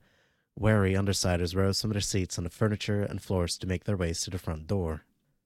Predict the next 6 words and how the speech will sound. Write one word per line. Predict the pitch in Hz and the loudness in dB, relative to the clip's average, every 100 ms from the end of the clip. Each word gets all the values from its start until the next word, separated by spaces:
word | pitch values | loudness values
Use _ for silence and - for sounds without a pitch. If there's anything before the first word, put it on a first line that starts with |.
| _ _ _ _ | _ _ _ _
Charlotte | - 123 113 101 - - | -2 4 6 6 2 -4
accompanied | - 120 - 120 98 | 0 2 2 2 2
Bitch | 95 - | 0 0
to | - 95 | -2 0
the | 92 | 2
bedroom, | 85 82 80 82 | 0 -2 -8 -10